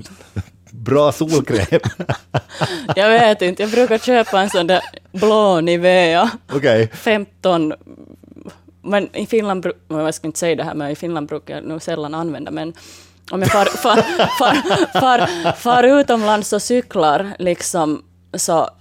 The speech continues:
Speaker 2: då måste man nog sätta Nivea på öronen
Speaker 1: Mm.
Speaker 2: och på armarna.
Speaker 1: Ja, just
Speaker 2: Ja.
Speaker 1: det, ja. Mm.
Speaker 2: Ja, vi brukar skämta med, eller, nå ja, jag och Tuuli är som halvsyskon.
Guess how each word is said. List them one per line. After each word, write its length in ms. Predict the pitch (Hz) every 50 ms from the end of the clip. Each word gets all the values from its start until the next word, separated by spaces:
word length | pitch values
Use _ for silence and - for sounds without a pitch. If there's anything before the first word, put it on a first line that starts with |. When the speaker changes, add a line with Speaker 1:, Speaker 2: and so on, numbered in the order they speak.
| - - _
Speaker 2:
då 160 | - - 190 185
måste 260 | 180 170 170 - -
man 140 | 156 147 143
nog 180 | 147 156 185 190
sätta 320 | 214 170 170 - - 170
Nivea 460 | 180 175 165 165 170 165 160 - 190
på 280 | - _ 160 160 - -
öronen 380 | - 175 165 170 170 175 156 - -
Speaker 1:
Mm. 60 | 196 247
Speaker 2:
och 100 | 214 311
på 80 | - 240
armarna. 640 | 220 - 247 220 247 220 196 208 180 202 214 202 - -
Speaker 1:
Ja, 320 | - 110 104 101 107 104 - _ _
just 200 | 113 120 117 160
Speaker 2:
Ja. 60 | 175
Speaker 1:
det, 80 | 123 104
ja. 200 | 92 87 90 90 - _
Mm. 280 | 120 120 123 123 123 123 - - 190
Speaker 2:
Ja, 300 | 185 175 165 165 165 165 165 - - - - - - - -
vi 120 | 196 190
brukar 300 | 180 202 202 185 - 190
skämta 380 | 185 - 202 185 175 - - 170
med, 160 | 160 160 170 - _ _ _
eller, 320 | 160 165 165 160 156 160 165
nå 120 | 175 175 170
ja, 260 | 160 147 151 160 175 180 -
jag 200 | 180 180 175 175
och 120 | 175 175
Tuuli 280 | - 160 160 156 156 151
är 80 | 151
som 240 | 160 - 160 160 - - _ _ _
halvsyskon. 880 | - 165 170 165 147 147 160 - - - - - - - - 95 - -